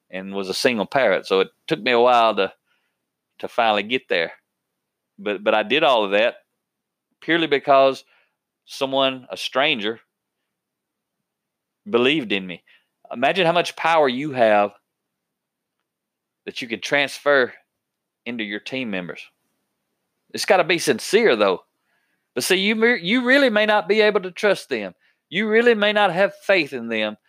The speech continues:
And you really may not have confidence in them because you know them. But check this out. You don't have to,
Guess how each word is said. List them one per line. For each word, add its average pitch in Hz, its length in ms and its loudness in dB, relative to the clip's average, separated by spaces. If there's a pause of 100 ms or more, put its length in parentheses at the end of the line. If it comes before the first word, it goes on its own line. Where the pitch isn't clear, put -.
(200)
And 156 120 -6
you 247 180 -4
really 262 260 4
may 208 180 2
not 196 160 4
have 196 220 0
confidence 110 760 -2
in 110 200 -10
them 98 280 -4 (300)
because 110 480 2 (400)
you 127 260 -6
know 185 260 2
them. 107 320 0 (1600)
But - 100 -16
check 156 260 2
this 160 200 0
out. 104 220 2 (680)
You 147 120 -6
don't 190 180 0
have 196 280 0
to, 135 140 -2